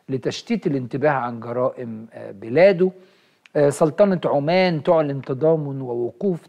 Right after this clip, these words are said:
تام مع مصر في رفض وإدانة تصريحات رئيس الحكومة، آه، حكومة الاحتلال، وتحذر من نتائج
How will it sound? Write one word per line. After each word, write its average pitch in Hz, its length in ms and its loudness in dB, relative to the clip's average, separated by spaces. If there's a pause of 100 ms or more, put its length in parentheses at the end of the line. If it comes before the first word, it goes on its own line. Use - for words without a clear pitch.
تام 156 320 4
مع 117 220 -6
مصر 131 400 -8
في 123 280 -10
رفض 131 320 0
وإدانة 127 560 0
تصريحات 120 720 -12
رئيس 120 220 -14
الحكومة، 123 440 -10 (480)
آه، 135 240 -4
حكومة 127 540 -6
الاحتلال، 127 720 -4
وتحذر 123 640 -2
من 110 180 -12
نتائج 107 420 -12